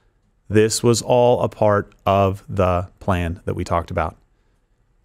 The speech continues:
To assemble negative P R assets to wage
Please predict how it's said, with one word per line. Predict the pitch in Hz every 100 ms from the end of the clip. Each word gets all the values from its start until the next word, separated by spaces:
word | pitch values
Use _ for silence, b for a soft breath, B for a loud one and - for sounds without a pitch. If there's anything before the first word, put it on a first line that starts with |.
| _ _ _ _ _
To | 104
assemble | - 123 120 117
negative | 98 95 127 160 156
P | 160
R | 151 123
assets | 90 87 92 92 - -
to | 87
wage | 90 92 92 -